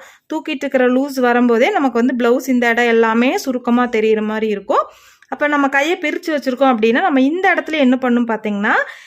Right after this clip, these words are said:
இந்த ஜாயிண்ட் வர இடத்த வந்து எக்காரணத்தை கொண்டு சிறுசு பண்ணிடக்கூடாது.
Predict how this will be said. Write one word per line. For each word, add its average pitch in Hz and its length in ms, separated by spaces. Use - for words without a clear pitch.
இந்த 302 240
ஜாயிண்ட் 294 520
வர 302 200
இடத்த 262 260
வந்து 247 260
எக்காரணத்தை 277 460
கொண்டு 262 220
சிறுசு 370 380
பண்ணிடக்கூடாது. 233 800